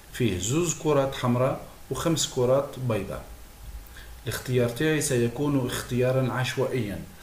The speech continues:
وبالتالي أنا واش راح ندير؟ إما نختار هذايا أو نختار هذايا أو نختار هذايا، مادام الاختيار تاعي اختيار عشوائي. باش نضمن باللي العشوائية تاعي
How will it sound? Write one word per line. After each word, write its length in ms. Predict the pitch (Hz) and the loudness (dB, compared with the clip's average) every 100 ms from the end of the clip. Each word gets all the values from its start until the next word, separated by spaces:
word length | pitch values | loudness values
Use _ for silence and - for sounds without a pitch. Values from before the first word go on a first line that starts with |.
| - - 117 | -18 -8 -4
وبالتالي 680 | 110 110 - 113 107 147 147 - - 127 | -2 -2 0 0 2 0 -2 -10 -10 0
أنا 140 | 127 | 2
واش 160 | 131 - | 2 2
راح 200 | 131 131 | 0 2
ندير؟ 400 | 113 120 151 - - - - - - - - - - - - - - - | 4 4 4 0 -12 -18 -20 -18 -18 -18 -18 -20 -20 -20 -20 -20 -12 -2
إما 220 | 151 123 | 4 4
نختار 360 | 117 - 123 98 | 2 2 4 4
هذايا 500 | 95 98 92 104 - - - - - - - - | 2 -2 -2 -2 -4 -8 -18 -18 -18 -18 -8 2
أو 140 | 147 | 4
نختار 400 | 113 - 113 98 | 4 2 0 0
هذايا 480 | 90 90 98 127 180 - - - - | -2 -4 -2 -2 -2 -6 -16 -8 0
أو 120 | 185 | 2
نختار 300 | 151 - 113 | 2 0 -2
هذايا، 320 | 92 92 - - - - - | 0 -6 -10 -14 -20 -14 -8
مادام 340 | 107 123 120 | 0 4 6
الاختيار 420 | 117 110 123 120 | 4 0 0 0
تاعي 360 | 120 135 131 127 | 2 2 4 2
اختيار 480 | 117 - 120 113 104 | -2 -2 0 0 -2
عشوائي. 480 | 101 - 101 90 85 - - - | -2 -4 -4 -4 -10 -14 -16 -8
باش 300 | 120 123 - | 2 4 4
نضمن 440 | 160 185 175 160 143 | 4 4 6 4 4
باللي 440 | 143 139 127 110 - - - | 2 2 2 2 -2 -14 0
العشوائية 840 | 117 117 147 - 139 - 147 131 131 | 4 4 4 4 4 4 6 6 6
تاعي 380 | 143 113 110 | 4 4 2